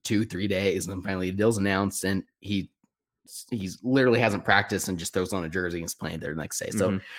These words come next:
Speaker 1: all that being said, very long way to say that he could either play the last game of Summer League, or I would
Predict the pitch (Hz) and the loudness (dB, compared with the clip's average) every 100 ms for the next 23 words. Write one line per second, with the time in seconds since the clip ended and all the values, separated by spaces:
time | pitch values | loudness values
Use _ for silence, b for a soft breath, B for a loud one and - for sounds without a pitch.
0 | B B - 160 165 127 120 113 - 92 | B B 4 8 10 8 6 4 2 -2
1 | 87 90 - 110 113 101 101 87 87 85 | -4 -8 -6 -2 0 -2 -2 -4 -6 -8
2 | - 80 85 - 92 - 127 107 - 117 | -8 -10 -10 -6 -6 -6 -10 -8 -2 0
3 | 120 113 - 107 101 104 - - - - | 2 0 0 2 4 2 -2 -10 -10 -8
4 | - 123 131 - 151 151 156 156 - b | -4 -2 -2 0 2 2 2 0 -6 b
5 | b - 104 101 - 104 101 90 | b -2 2 2 0 -4 -4 -6